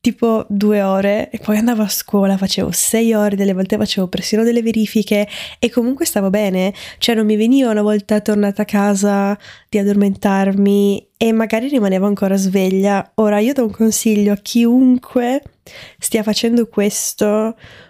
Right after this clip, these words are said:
durante il proprio percorso di studi, specialmente al liceo, specialmente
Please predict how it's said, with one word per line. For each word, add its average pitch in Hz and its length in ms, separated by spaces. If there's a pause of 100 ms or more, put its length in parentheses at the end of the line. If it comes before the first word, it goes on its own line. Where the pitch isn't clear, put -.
durante 220 720
il 220 140
proprio 214 280
percorso 208 520
di 226 100
studi, 214 680
specialmente 208 880
al 226 60
liceo, 220 540
specialmente 214 1500